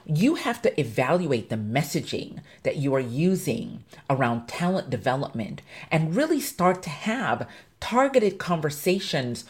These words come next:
with each one of the subgroups within your woman, all woman category. There is no one message.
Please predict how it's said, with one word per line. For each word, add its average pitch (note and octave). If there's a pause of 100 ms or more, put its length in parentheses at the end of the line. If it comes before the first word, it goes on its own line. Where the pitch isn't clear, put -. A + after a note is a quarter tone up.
(140)
with F3 (120)
each B3+
one E3+
of C3+
the A2+
subgroups C#3+ (180)
within D#3
your A#2
woman, A2 (160)
all B2+
woman G#2+
category. - (1200)
There F3+
is G#3
no F#3+
one C3
message. G#3